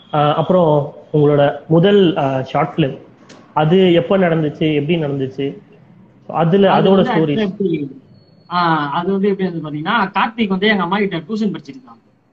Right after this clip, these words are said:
Speaker 2: எந்த வித
Speaker 1: கார்த்திக் உங்களோட ஃப்ரெண்ட்,
Speaker 2: அது,
Speaker 1: கரெக்ட்டுங்களா?
Speaker 2: அது ரெண்டு பேர் பண்ணாங்க, கார்த்திக் முடிச்சுன்னு சொல்லிட்டு. அவங்க வந்து எப்பவுமே
Speaker 1: ஓகே.
Speaker 2: ரெண்டு பேரும் ஒண்ணா தான் பண்ணுவாங்க.
Speaker 1: ஓகே,
Speaker 2: அப்ப
Speaker 1: ஓகே.
Speaker 2: பாத்தீங்கன்னா, அவங்க எப்பவுமே ரெண்டு பேரும் ஒரே direction தான்.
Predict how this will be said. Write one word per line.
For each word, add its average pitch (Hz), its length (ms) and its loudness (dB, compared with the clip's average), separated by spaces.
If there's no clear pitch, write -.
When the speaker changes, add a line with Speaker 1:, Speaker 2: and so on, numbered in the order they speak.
Speaker 2:
எந்த 196 220 0
வித 196 220 4
Speaker 1:
கார்த்திக் 180 340 0
உங்களோட 151 200 2
ஃப்ரெண்ட், 147 380 0
Speaker 2:
அது, - 40 -
Speaker 1:
கரெக்ட்டுங்களா? 165 360 -2
Speaker 2:
அது 208 180 2
ரெண்டு 240 260 0
பேர் 262 160 -2
பண்ணாங்க, 170 560 -4
கார்த்திக் 196 340 -4
முடிச்சுன்னு 165 300 -4
சொல்லிட்டு. 143 380 -6
அவங்க 226 260 -2
வந்து 214 220 -6
எப்பவுமே 240 240 0
Speaker 1:
ஓகே. - 20 0
Speaker 2:
ரெண்டு 202 200 0
பேரும் 208 160 0
ஒண்ணா 190 160 0
தான் 190 180 -2
பண்ணுவாங்க. 160 340 -4
Speaker 1:
ஓகே, 175 220 0
Speaker 2:
அப்ப 208 200 0
Speaker 1:
ஓகே. 202 40 -2
Speaker 2:
பாத்தீங்கன்னா, 214 500 -2
அவங்க 220 240 -4
எப்பவுமே 202 640 -2
ரெண்டு 185 240 -4
பேரும் 185 220 -2
ஒரே 175 180 -2
direction 156 420 -6
தான். 143 180 -6